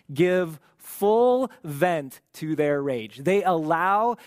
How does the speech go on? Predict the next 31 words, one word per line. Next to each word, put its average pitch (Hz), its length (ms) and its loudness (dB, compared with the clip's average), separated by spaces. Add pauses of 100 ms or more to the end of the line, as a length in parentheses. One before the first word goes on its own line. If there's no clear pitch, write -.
(120)
the 160 140 0
feeling 269 580 2
of 214 160 0
anger 170 640 -4 (200)
to 190 120 2
come 226 280 0
out 208 320 2
in 180 220 -6
ways 160 380 0
that 151 160 0
are 139 140 -4
not 175 300 0
healthy 175 560 -6
and 131 220 -6
not 156 360 -2
good. 131 200 -8
They 139 120 -6
give 139 200 -6
full 220 300 2
vent 185 260 0
to 165 80 -14
their 139 180 -6
rage, 120 440 -10
but 151 220 -4
the 131 100 -8
wise 139 720 -4 (440)
bring 139 360 -2
calm 117 680 -4 (880)
in 107 140 -8
the 104 160 -10
end. 95 320 -18